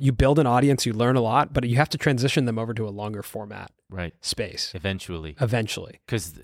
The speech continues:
Speaker 2: making money on TikTok is non-existent.
Speaker 1: But it's also, like, you're reducing the depth with the audience. Like this, if someone, i-, i-,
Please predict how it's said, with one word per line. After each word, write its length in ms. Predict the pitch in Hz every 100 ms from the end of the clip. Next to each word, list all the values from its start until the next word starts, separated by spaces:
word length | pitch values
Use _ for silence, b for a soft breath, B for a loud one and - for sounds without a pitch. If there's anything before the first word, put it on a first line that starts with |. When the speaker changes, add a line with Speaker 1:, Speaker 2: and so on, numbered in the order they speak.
| 80
Speaker 2:
making 560 | 104 107 110 117 113
money 180 | 104 107
on 100 | 90
TikTok 460 | 85 113 - 85 -
is 300 | 78 - - _ _ _ _ _ _ _ -
non-existent. 400 | 107 107 85 78
Speaker 1:
But 20 | 202
it's 100 | 196
also, 280 | 214 220 151
like, 240 | 135 117
you're 160 | 135 135
reducing 720 | 127 135 117 170 - 180 123
the 80 |
depth 440 | 107 123 156 - -
with 160 | 123 113
the 120 | 110
audience. 540 | 139 151 - 82 -
Like 260 | 120 110 113
this, 320 | 185 151 -
if 100 | 143
someone, 320 | 233 254 247 -
i-, 100 | 170
i-, 120 | 170